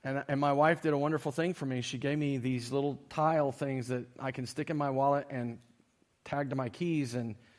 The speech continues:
they help me find the stuff that I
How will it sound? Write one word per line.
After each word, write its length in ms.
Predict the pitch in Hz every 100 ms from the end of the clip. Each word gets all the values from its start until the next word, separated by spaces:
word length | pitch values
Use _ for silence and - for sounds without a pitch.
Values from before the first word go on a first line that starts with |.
| _ _ _ _
they 140 | 131
help 200 | 131 147
me 120 | 139 127
find 380 | - 135 151
the 80 | 120
stuff 420 | 110 - 113 104 -
that 260 | 113 113
I 220 | 120 113